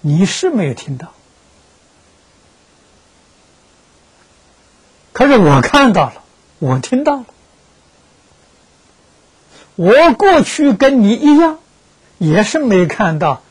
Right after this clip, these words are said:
没听到。啊，现在我看到了，我听到了。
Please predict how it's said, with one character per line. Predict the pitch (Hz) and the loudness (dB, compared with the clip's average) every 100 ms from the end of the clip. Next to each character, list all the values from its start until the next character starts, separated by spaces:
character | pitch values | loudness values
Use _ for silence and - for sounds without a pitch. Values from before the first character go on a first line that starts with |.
| _ | _
没 | 165 165 | -4 -4
听 | - 165 | -2 -4
到。 | 185 196 _ _ _ _ _ _ _ _ _ _ _ _ _ _ _ _ _ _ _ _ - | -4 -8 _ _ _ _ _ _ _ _ _ _ _ _ _ _ _ _ _ _ _ _ -20
啊， | 160 _ _ _ | -20 _ _ _
现 | - 320 330 330 330 | -2 2 4 4 2
在 | 302 359 349 | 2 4 4
我 | 240 160 | 2 0
看 | - 175 151 | -2 -2 -2
到 | 151 135 | -2 -4
了， | 139 - _ _ _ - | -8 -14 _ _ _ -10
我 | 147 | -10
听 | - 139 | -6 -8
到 | 123 | -8
了。 | - | -16